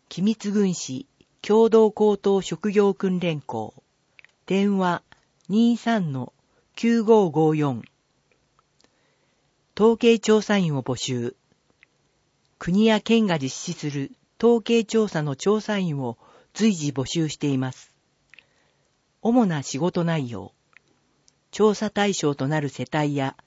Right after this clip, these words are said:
事業所を訪問し、調査内容の説明、調査票の配布、回収、点検などを行います。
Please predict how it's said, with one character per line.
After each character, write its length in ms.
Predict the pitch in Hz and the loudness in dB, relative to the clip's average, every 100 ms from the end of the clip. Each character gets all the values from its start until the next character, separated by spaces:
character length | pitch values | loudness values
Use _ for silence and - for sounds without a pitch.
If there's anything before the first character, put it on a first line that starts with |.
| _ | _
事 140 | - 170 | -6 2
業 180 | 214 | 4
所 200 | 208 220 | 4 2
を 40 | 156 | 0
訪 220 | 139 143 | -2 -6
問 220 | 143 139 | -4 -6
し、 300 | 131 - 120 - _ _ _ _ _ _ | -8 -8 -10 -10 _ _ _ _ _ _
調 220 | - 226 | 2 2
査 140 | 226 233 | 4 2
内 240 | 233 226 | 4 4
容 140 | 165 135 | 2 -2
の 120 | 131 | -6
説 360 | - 131 165 | -8 -12 -4
明、 300 | 170 151 143 - _ _ _ _ _ - | -2 0 -2 -8 _ _ _ _ _ -10
調 240 | - 214 | 0 0
査 160 | 208 202 | 0 -4
票 260 | - 202 | -2 0
の 100 | 180 | 0
配 280 | 165 139 156 | -2 -4 -6
布、 320 | 147 139 135 - _ | -6 -8 -8 -10 _
回 280 | - 151 185 | -4 -2 -2
収、 400 | - 156 139 131 _ _ - | -6 -8 -8 -8 _ _ -8
点 220 | 185 214 | -2 0
検 220 | 220 208 | 2 2
な 140 | 202 185 | 2 0
ど 180 | 156 | 0
を 60 | 135 | -2
行 160 | - 139 | -4 -4
い 200 | 131 127 | -4 -4
ま 160 | 120 | -8
す。 180 | - - | -12 -20